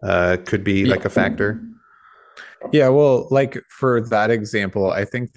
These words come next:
Speaker 2: that it also is affected, uh, by your personal deck or your deck building, maybe more than the class you're in, right? Because I still
Speaker 1: Right,
Speaker 2: stand by the
Speaker 1: right.
Speaker 2: fact that it affects
Speaker 1: Right.
Speaker 2: your cost curve, right? 'Cause,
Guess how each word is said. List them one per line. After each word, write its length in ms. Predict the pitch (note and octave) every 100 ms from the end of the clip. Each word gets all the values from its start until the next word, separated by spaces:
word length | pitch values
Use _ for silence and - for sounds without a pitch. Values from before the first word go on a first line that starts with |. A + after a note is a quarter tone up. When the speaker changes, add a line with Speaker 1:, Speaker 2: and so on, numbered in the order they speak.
| -
Speaker 2:
that 100 | G2+
it 140 | F2
also 380 | F#2+ F#2+ - F2+
is 100 | E2+
affected, 640 | E2 - F2+ - F#2 F2 - _ _ _ _ _ _ _ _ _ _ _ _ -
uh, 380 | G2 F2 D#2+ D#2 -
by 140 | F2
your 400 | E2+ F#2 F2+ - _ -
personal 640 | A#2+ G#2+ - A2 G2 E2+
deck 360 | E2+ F2 A2+ -
or 120 | D#2+
your 120 | E2
deck 320 | D#2+ E2 - -
building, 500 | A2+ A2+ A2+ A2+ - - -
maybe 280 | F#2 F#2 F2+
more 320 | E2 E2+ F2+
than 160 | F2+ E2+
the 80 | D#2
class 460 | - E2 E2+ - A2+
you're 160 | G#2
in, 320 | A2 A2+ B2 -
right? 200 | G#2+ G#2
Because 200 | A#2+ C3
I 80 | A#2+
still 220 | - F3+
Speaker 1:
Right, 100 | F#2
Speaker 2:
stand 300 | D#2+ G#2 G2
by 140 | F#2
the 80 | F2+
Speaker 1:
right. 100 | F2
Speaker 2:
fact 240 | G2 F#2
that 120 | G#2+ F#2
it 140 | F2
affects 340 | F2+ F2+ - -
Speaker 1:
Right. 60 |
Speaker 2:
your 80 | F2
cost 400 | - F2+ F#2 -
curve, 200 | G2+ F2
right? 220 | F#2 F2+
'Cause, 240 | - G2+